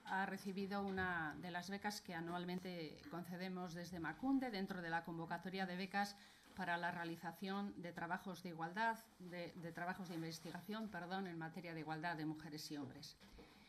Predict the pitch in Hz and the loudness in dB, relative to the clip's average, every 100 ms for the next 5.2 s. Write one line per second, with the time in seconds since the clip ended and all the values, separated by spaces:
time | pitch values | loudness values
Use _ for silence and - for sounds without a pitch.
0 | - - - 254 269 254 247 247 254 294 | -20 -10 2 6 8 6 4 4 6 6
1 | 226 - 185 202 208 208 196 180 170 175 | 4 2 0 2 2 4 4 2 0 -2
2 | 170 165 170 - 240 233 233 - 185 175 | 0 0 0 4 8 8 6 -4 -4 -2
3 | 160 160 156 - 190 160 160 - 190 180 | -2 0 0 -2 -4 -4 -4 0 2 2
4 | 180 175 - - 160 165 160 170 156 156 | 2 0 -2 -4 -2 -2 -2 12 12 12
5 | 208 | 12